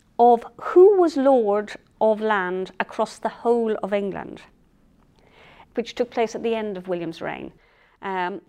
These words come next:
at a council, Christmas ten eighty-five, he ordered the making of Domesday Book. And if I can just read you a quote from what the Anglo-Saxon Chronicle actually said about this. The Anglo-Saxon chronicler wrote, quote,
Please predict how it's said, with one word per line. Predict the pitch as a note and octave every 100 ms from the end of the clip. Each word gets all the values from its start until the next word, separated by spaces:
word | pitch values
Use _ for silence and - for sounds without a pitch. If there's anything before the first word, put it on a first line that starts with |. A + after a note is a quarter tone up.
| -
at | G#3+
a | A3
council, | - C4+ C4+ - A#3+ A#3 A3+ - _ _ _ _
Christmas | - B3+ A#3+ A3+ -
ten | A3 G3
eighty-five, | F#3 G3 G#3+ G3+ G3+ -
he | - A3+
ordered | - G3+ G3 F3+ F3 - _
the | G3+
making | G3+ F#3 F3+ E3+ -
of | E3+ -
Domesday | E3 D3+ D#3+
Book. | D#3 - - - _ - _ _ -
And | B3
if |
I | D4+
can | D#4
just | D#4+ F#4+ -
read | D4
you | C#4
a |
quote | C4+ - A3 -
from | - A3+
what | G#3
the | A3+
Anglo-Saxon | A3 A3 A3 A#3+ - - F#3 F3+ -
Chronicle | - - D#4 A3 - - - _ _ _
actually | E3 - F3 F3+
said | - E3
about | D#3 D#3+ - - - -
this. | - C#3+ - - - _ _ _
The | C4+
Anglo-Saxon | D#4+ F4 E4+ E4+ - -
chronicler | C4 B3 B3 A#3 A#3+
wrote, | A#3 A3+ - - -
quote, | C#4+ C#4 C#4